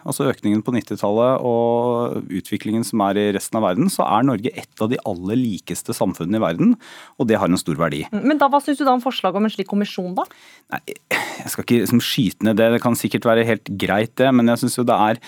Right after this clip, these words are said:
Speaker 1: det er en, det er litt pussig at når, eh, Arbeiderpartiet har gått så høyt på banen med å si at dette er noe de vil gjøre noe med akutt nå, så skal de sette ned en kommisjon som jo må jobbe to år eller noe sånt først for å få løsninger. Og så mener jeg altså at den gale analysen som venstresiden har, som vi hører en del elementer av her,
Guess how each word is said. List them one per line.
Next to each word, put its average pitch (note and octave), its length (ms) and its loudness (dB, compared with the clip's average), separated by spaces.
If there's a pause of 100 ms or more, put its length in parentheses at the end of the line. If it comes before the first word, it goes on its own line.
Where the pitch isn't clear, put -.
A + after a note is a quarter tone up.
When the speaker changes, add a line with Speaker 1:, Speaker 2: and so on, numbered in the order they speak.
(340)
Speaker 1:
det A#2 100 4
er A#2+ 120 6
en, C3+ 140 4 (160)
det A#2+ 100 0
er B2+ 100 2
litt - 120 -12
pussig - 640 -2
at A#2+ 200 -4
når, B2 360 0 (140)
eh, A2+ 360 0 (100)
Arbeiderpartiet G#2 640 -2
har A2 80 0
gått A2 180 -6
så A2+ 180 -2
høyt F#2 240 -4
på G#2+ 120 -6
banen F#2 300 0
med G2+ 100 0
å G2 60 -8
si G2 120 -2
at G2+ 80 -4
dette A2 240 -6
er G2 100 0
noe F2+ 220 -2
de F#2+ 140 -2
vil G#2 160 -2
gjøre F2 160 -2
noe G2 160 0
med - 80 -4
akutt - 340 -8
nå, C3+ 220 2 (420)
så - 140 -6
skal A2 160 -4
de A#2+ 80 2
sette - 260 -6
ned G2 140 0
en - 80 -6
kommisjon A#2 580 0
som B2 180 -2
jo A2+ 140 2
må A#2 160 0
jobbe G2 420 0
to - 140 -6
år G2+ 400 0
eller G#2 140 0
noe G#2+ 100 -2
sånt A2+ 180 -4
først - 380 -6 (280)
for A2+ 200 0
å G2+ 80 -2
få A#2 100 -2
løsninger. F2+ 540 0 (500)
Og B2+ 80 -4
så C#3 60 6
mener B2+ 180 4
jeg B2+ 80 2
altså C3 140 0
at B2+ 40 0
den C3 160 2
gale G2 460 2
analysen G#2+ 640 0
som A#2 160 -4
venstresiden G2+ 640 -2
har, C#3 180 2
som B2+ 180 -4
vi A#2 60 -2
hører G2 260 -2
en G#2+ 120 2
del G2 180 2
elementer G2+ 480 -2
av G#2+ 300 0
her, F3 240 0